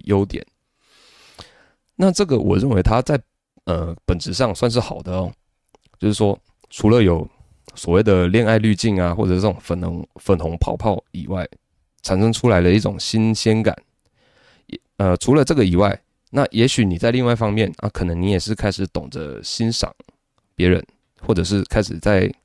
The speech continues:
呃，发现别人的好处啊，或者发现别人那些，不要说好处啦，发现别人的优点，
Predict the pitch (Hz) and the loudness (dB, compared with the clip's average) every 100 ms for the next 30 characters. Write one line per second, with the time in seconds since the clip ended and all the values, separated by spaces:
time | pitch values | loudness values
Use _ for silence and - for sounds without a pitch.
0 | _ _ _ - _ _ - 85 80 85 | _ _ _ -20 _ _ -6 -4 -4 -6
1 | - _ _ _ - 123 131 107 92 98 | -10 _ _ _ -4 -2 0 0 2 2
2 | 90 90 - - - 104 92 90 101 101 | 2 -2 -4 -10 -8 -2 0 0 0 -2
3 | 95 98 113 101 90 87 87 92 95 - | -2 -2 -2 -4 -2 -2 -4 -6 -8 -8
4 | 95 101 - 101 - - 98 - - 139 | -2 0 0 -2 -4 -6 -6 -6 -4 -2
5 | 160 135 113 107 107 110 110 107 - | 0 2 2 2 0 2 2 0 -4